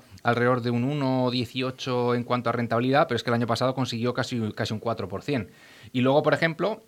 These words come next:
eh, Rankia, que es uno de los principales foros, eh, financieros aquí, aquí en España,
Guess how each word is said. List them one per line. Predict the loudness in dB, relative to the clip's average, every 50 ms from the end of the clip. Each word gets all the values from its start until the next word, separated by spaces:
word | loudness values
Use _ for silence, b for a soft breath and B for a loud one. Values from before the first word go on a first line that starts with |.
| _ -8
eh, | -6 -4 -2 -2 0 0 0 -2 0 2
Rankia, | 4 4 4 4 2 2 2 2 2
que | 0
es | -4
uno | -2 0 0
de | 0
los | -2 -2
principales | -4 -4 -4 -4 -4 -2 0 2 2 4 2 0 0 -4
foros, | -6 -4 -2 0 2 0 0 -2 -4 -6
eh, | -4 -4 -4 -4
financieros | -2 -2 -2 0 0 0 -2 -2 -2 -2
aquí, | -4 -4 -4 -4 -4 -2 -4
aquí | -6 -6 -6
en | -6
España, | -6 -6 -4 -4 -4 -4 -4 -6